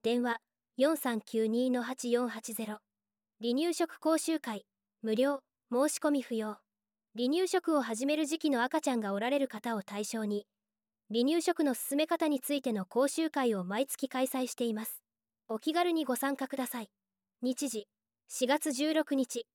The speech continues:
水曜日。五月七日、水曜日、十時三十分から十一時三十分。受付は十時十五分から。場所、区役所三階、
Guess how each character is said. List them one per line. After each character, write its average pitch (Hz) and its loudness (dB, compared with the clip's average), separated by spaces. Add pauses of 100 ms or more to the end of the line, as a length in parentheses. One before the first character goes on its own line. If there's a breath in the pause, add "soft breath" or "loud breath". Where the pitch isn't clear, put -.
(140)
水 285 2
曜 302 2
日。 196 -8 (640)
五 247 8
月 302 4
七 233 0
日、 214 -6 (140)
水 285 0
曜 320 2
日、 226 -6 (220)
十 311 0
時 254 0
三 285 0
十 311 0
分 277 0
か 226 -6
ら 190 -8 (100)
十 262 2
一 320 0
時 262 -2
三 262 -2
十 294 -2
分。 202 -6 (600)
受 247 2
付 277 0
は 269 2
十 311 2
時 262 -2
十 254 0
五 320 2
分 302 -2
か 214 -10
ら。 185 -12 (500)
場 214 -6
所、 269 -4 (340)
区 285 0
役 311 2
所 220 -4
三 254 -2
階、 214 -8